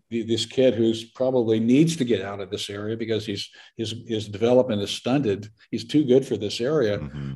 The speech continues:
Speaker 1: Wow, that would be a really good tip for us to get a player like that." Then we could do our own due diligence and say, "This is a player that we can work with and get him out." So, you know, having a relationship either with open-minded clubs, um, open-minded coaches, or just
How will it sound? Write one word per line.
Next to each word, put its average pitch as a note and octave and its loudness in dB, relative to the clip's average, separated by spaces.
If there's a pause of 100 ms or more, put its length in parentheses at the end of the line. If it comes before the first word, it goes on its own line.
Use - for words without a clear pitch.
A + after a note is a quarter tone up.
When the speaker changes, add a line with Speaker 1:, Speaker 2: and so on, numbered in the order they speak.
(120)
Speaker 1:
Wow, C#3+ 2
that A#2+ 2
would A#2+ 4
be A#2 4
a G#2+ 2
really A#2 2
good A2 0 (260)
tip F3+ -4
for G2+ -2
us G#2 -4
to - -8
get G#2+ -2
a G#2 -2
player C#3+ -2
like G2 -2
that." G2+ -6
Then A2+ -2
we B2+ 2
could A2 -8
do A2 2
our A2 0
own D3 2
due B2+ 0
diligence G2+ -6
and G2 -12
say, A2 -4
"This C3+ -8
is A#2 -10
a F#2+ -10
player G#2+ -6
that G#2 -6 (400)
we A2 -2
can A2 -4
work A#2+ 0
with G#2 -2
and G#2+ -6
get G#2+ -2
him G#2 -6
out." B2 -6
So, A2 -2 (560)
you B2 -6
know, A2 -4
having B2 4
a A2+ 2
relationship A2+ 4
either A#2+ 2
with A2 0
open-minded A#2 0
clubs, C#3+ 0 (360)
um, G#2+ -6 (260)
open-minded A2+ -2
coaches, D#3+ 0
or B2 0 (120)
just D#3+ 2